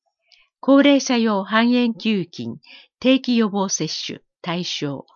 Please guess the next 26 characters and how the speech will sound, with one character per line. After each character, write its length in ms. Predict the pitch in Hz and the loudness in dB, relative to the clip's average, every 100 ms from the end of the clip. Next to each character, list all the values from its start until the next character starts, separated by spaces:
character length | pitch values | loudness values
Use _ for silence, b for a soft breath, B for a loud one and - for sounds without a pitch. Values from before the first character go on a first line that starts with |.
| b b - | b b -2
丸 300 | 185 220 220 | 0 2 0
一、 400 | 220 - 160 _ | -2 -6 -8 _
今 260 | - 233 262 | -4 2 4
年 180 | 262 202 | 4 2
度 120 | 139 | -4
に 200 | 127 - | -6 -10
六 260 | 196 156 226 | -8 -6 -2
十 160 | 269 254 | 0 0
五 160 | 262 | 0
歳 240 | 247 220 151 | -2 -4 -4
に 140 | 135 | -6
な 160 | 143 160 | -8 -8
る 80 | |
人。 360 | 113 - - - _ b b b | -10 -12 -16 -18 _ b b b
丸 280 | 160 170 170 | -6 -4 -4
二、 260 | 165 143 - _ B B B | -4 -8 -10 _ B B B
六 240 | 165 175 226 | -6 -4 0
十 120 | 277 | 0
歳 300 | - 196 185 | -2 -4 -4
か 140 | - | -6
ら 180 | 123 117 B B - | -8 -8 B B -10
六 240 | 170 240 | -4 -2
十 160 | 262 254 | 0 2
四 220 | 247 233 | 2 0
歳 260 | - 147 | -2 -8
で 260 | 120 113 - | -8 -10 -12